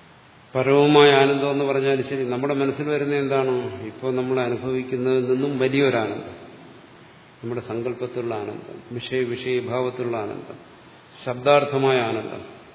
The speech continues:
ആനന്ദത്തെ അല്ല ഗുരു പറയുന്നത്. അതെന്താണ്? അവാച്യമായ അപരോക്ഷമായ ആനന്ദമാണ്. അതിന് ആനന്ദമെന്നോ ഞാൻ മുമ്പ് പറഞ്ഞിട്ടുണ്ട്,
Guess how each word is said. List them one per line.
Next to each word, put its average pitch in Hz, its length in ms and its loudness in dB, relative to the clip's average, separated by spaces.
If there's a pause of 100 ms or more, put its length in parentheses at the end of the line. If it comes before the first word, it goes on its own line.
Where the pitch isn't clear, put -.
(1200)
ആനന്ദത്തെ 147 480 2
അല്ല 143 140 4 (100)
ഗുരു 139 220 -2
പറയുന്നത്. 123 460 -2 (1600)
അതെന്താണ്? 123 480 -2
അവാച്യമായ 123 720 0 (1400)
അപരോക്ഷമായ 131 720 -2
ആനന്ദമാണ്. 117 600 -4 (1000)
അതിന് 104 200 -8
ആനന്ദമെന്നോ 127 640 -2 (180)
ഞാൻ 120 160 -8
മുമ്പ് 131 240 -6
പറഞ്ഞിട്ടുണ്ട്, 127 500 -8